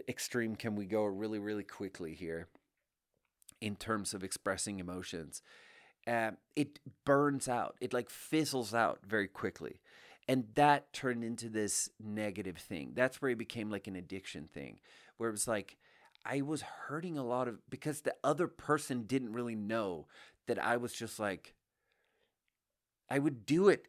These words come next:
and I would do it, and after three weeks, I would be so bored with it, because the other person didn't know that I was just sort of, like, um, what's the word? I was just acting out addictive behavior.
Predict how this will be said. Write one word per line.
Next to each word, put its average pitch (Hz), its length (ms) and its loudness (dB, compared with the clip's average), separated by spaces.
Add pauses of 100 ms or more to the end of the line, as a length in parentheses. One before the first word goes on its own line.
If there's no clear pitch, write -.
and 127 220 -2 (320)
I - 100 -8
would - 240 -16
do 185 200 -4
it, - 100 -2 (260)
and 139 160 -4 (240)
after 147 260 -4
three 170 300 -2
weeks, 175 420 -4
I 139 40 -4
would 131 200 -4
be 156 120 0
so 151 320 2
bored 110 360 -2
with 95 200 -10
it, - 160 -12 (760)
because 135 380 0
the 127 200 -2
other 147 200 -2
person 139 640 -4
didn't 113 280 -4
know 113 240 0
that 104 120 -4
I 110 140 2
was 120 160 -6
just - 280 -8
sort 113 160 -2
of, 110 140 -6
like, 101 440 -2
um, 92 480 -6 (460)
what's 127 240 -6
the 135 100 -6
word? 131 360 0 (920)
I 123 80 -2
was 143 160 -2
just 151 200 -4 (100)
acting 120 500 -4
out 110 300 -2
addictive 110 540 -4
behavior. 120 600 -4